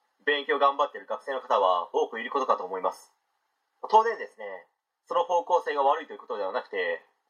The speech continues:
一つの選択肢、方向性としては全然ありなのかと思います。まあ、その他の選択肢としましては、主にですね、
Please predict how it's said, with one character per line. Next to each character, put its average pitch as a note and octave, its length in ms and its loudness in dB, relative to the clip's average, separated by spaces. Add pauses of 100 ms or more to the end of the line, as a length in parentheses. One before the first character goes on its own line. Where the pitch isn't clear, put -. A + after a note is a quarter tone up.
(680)
一 - 220 -4
つ - 60 -14
の B3 120 -8
選 D#3 200 -4
択 - 180 -2
肢、 - 180 -14
方 D#3 240 0
向 D#3 160 2
性 C#3+ 140 0
と C#3+ 100 2
し - 60 -6
て B2 80 0
は G2 280 4
全 C#3 140 2
然 C3 160 0
あ D3 100 6
り C3+ 60 -2
な A2+ 140 -6
の - 60 -10
か G#2+ 100 -14
と F#2+ 100 -10
思 F#2+ 120 -8
い - 20 -10
ま F#2 100 -8
す。 - 160 -20 (1040)
ま A#2+ 60 -4
あ、 - 20 -6
そ G3+ 140 2
の A#3+ 80 6
他 D3+ 140 0
の B2+ 100 -2
選 D#3+ 160 -2
択 D#3+ 160 -2
肢 - 60 -12
と G#2+ 80 -4
し - 120 -10
ま D3 120 2
し - 40 -10
て A#2+ 60 -4
は、 G2 320 4
主 G3+ 160 4
に B2+ 60 -2
で G#2 100 -10
す - 80 -20
ね、 F#2+ 320 -4